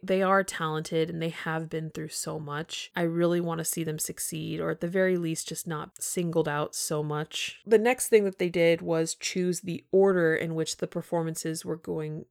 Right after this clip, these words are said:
were going, and basically they let them just kinda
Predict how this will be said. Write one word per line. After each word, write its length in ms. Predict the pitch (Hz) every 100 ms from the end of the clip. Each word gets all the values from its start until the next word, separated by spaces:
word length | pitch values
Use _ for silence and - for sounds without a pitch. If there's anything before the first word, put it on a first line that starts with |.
| -
were 140 | 175
going, 640 | 165 185 196 170 160 160 170
and 560 | 175 160 156 156 156 165 -
basically 460 | 190 220 208 190
they 180 | 180 170
let 240 | 165 160
them 260 | - 160 156
just 320 | 160 - -
kinda 340 | - 170 160